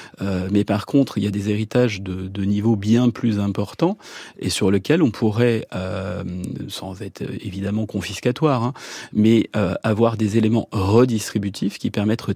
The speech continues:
de dégager des ressources, notamment sur la dépendance, notamment pour remettre,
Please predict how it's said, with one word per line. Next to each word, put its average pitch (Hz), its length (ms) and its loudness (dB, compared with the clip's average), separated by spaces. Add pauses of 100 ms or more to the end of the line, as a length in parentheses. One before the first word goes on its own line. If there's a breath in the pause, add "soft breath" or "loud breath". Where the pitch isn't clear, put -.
(320)
de 113 140 0
dégager 110 600 4
des 90 160 -4
ressources, 98 640 0 (380 loud breath)
notamment 110 580 2
sur - 160 -6
la 101 100 -4
dépendance, 98 640 -2 (360 loud breath)
notamment 107 640 4
pour 117 420 -2
remettre, 104 720 0